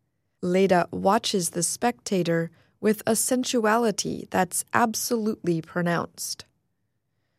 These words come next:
The fresco was found inside a costly domus, or home, which stood near the center of town.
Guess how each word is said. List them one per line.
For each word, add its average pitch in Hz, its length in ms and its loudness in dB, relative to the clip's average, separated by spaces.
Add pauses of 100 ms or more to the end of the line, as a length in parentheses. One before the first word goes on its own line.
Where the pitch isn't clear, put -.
The 170 220 2
fresco 175 840 0
was 170 320 0
found 180 440 0
inside 202 760 0
a 180 100 -2
costly 247 720 -2
domus, 196 800 0 (180)
or 165 180 2
home, 185 500 0 (500)
which 190 320 2
stood - 480 2
near 214 240 0
the 220 140 0
center 170 480 -2
of 185 220 -4
town. 185 560 -2